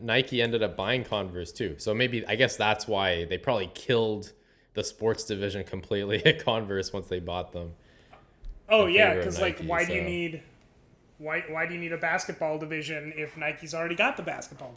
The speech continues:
Speaker 2: division?
Speaker 1: Yeah, exactly. So, um, like, so they were able to frame it in a way that it, that it is technically an underdog story in an odd way, where they were the smallest company, uh,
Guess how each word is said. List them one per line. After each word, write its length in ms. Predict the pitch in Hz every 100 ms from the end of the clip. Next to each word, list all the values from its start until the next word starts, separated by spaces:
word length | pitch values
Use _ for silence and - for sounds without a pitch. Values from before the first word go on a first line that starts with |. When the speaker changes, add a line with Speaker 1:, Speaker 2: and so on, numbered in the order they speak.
| -
Speaker 2:
division? 220 | - - -
Speaker 1:
Yeah, 320 | 98 90 76 80 90 - _ - 90
exactly. 560 | 85 85 80 85 82
So, 360 | - 85 78 78 _ _ _ _ _ _ _
um, 560 | 87 82 80 78 73 - - _ _ -
like, 260 | 98 90 - _
so 240 | - 117
they 100 | 113
were 120 | 120 120
able 240 | 127 123
to 120 | 107
frame 360 | - 110 110 101
it 80 | 98
in 100 | 92
a 40 |
way 160 | 87 85
that 140 | 82
it, 120 | 80
that 300 | 107 92 - _
it 160 | 123 131
is 400 | 165 175 - -
technically 600 | - 131 135 123 - 110
an 80 | 98
underdog 420 | 92 92 87 82
story 340 | - 87 80 73
in 100 | 65
an 80 | 87
odd 200 | 87 85
way, 180 | 82 76
where 160 | 80
they 100 | 85
were 140 | 87 85
the 80 | 85
smallest 640 | - 95 92 87 - - _ _ _ _ _ _ _ _ -
company, 600 | 101 85 90 85 80 - _ _ _ _ _ _ _ _ _ _ -
uh, 540 | 82 80 78 - -